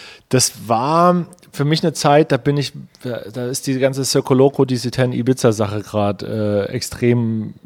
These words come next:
also einflussreich für mich, für mich gewesen. Ich hab sechsten-, zweitausendsechs das erste Mal dort aufgelegt, zweitausendsieben, und bin dann einfach mit diesen, diesen zwei Jahren, die ich dann irgendwie dort miterlebt hatte,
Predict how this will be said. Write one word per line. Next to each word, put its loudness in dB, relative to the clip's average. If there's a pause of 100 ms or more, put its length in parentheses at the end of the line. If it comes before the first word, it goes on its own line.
(220)
also -8
einflussreich -2
für -10
mich, -4
für -14
mich -8
gewesen. -2
Ich -10
hab -8
sechsten-, -6
zweitausendsechs 0
das -6
erste -4
Mal 0
dort -2
aufgelegt, -4
zweitausendsieben, -6 (800)
und -2
bin 4
dann 2
einfach 0
mit -2
diesen, 0 (140)
diesen -4
zwei 0
Jahren, 2
die -4
ich -6
dann -2
irgendwie -4
dort -2
miterlebt 2
hatte, 0